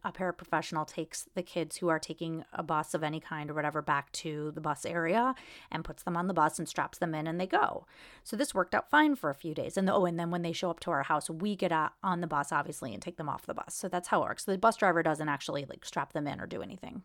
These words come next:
Fine, fine. Totally understood. Well, I get a call out of the blue. Now, remember, this is a f-, number of years ago. So I get a call, and they say, "Jackson's fine, but he's here still at school. He didn't make it to the bus." And I was like, "Well, how did he not make it to the bus?"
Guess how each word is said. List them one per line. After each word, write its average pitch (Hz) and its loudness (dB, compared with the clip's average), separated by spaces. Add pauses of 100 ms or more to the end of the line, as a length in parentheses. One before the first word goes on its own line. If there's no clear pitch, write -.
(100)
Fine, 311 -2 (120)
fine. - -8
Totally 185 0
understood. - -10 (1200)
Well, 226 10
I 220 8
get 285 4
a - -2
call 147 2
out 165 4
of 180 0
the 180 -4
blue. 170 -4
Now, 170 0
remember, 175 0
this 175 -4
is 180 -2
a 175 0
f-, - -10
number 180 2
of 151 -2
years 165 -4
ago. - -2
So 175 2
I 196 2
get 208 0
a - -8
call, 165 4
and 160 -2
they 170 0
say, 165 -4
"Jackson's 165 -2
fine, 196 0
but 165 -2
he's 175 -6
here 185 -2
still 156 -2
at - -6
school. 214 2
He 175 -4
didn't 165 -4
make 175 -6
it - -6
to - -14
the 160 -2
bus." - 0 (340)
And 170 -2
I 165 -2
was 156 -4
like, 156 -6
"Well, 151 -4
how - -4
did 208 -2
he 180 -2
not 175 -2
make 180 -4
it 170 -10
to - -16
the 147 -6
bus?" - -2